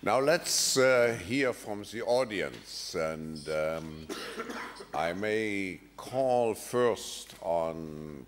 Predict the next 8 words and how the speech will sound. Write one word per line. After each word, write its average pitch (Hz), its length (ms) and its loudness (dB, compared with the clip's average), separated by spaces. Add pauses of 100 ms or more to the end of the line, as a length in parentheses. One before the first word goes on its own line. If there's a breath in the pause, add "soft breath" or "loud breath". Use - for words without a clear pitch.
Professor, 80 840 -4 (760 loud breath)
uh, 76 220 -4
Victor - 380 -4
Halberstadt, 90 800 -2
who 80 240 -6
has 80 200 -4
been 98 400 -6
a 80 460 -4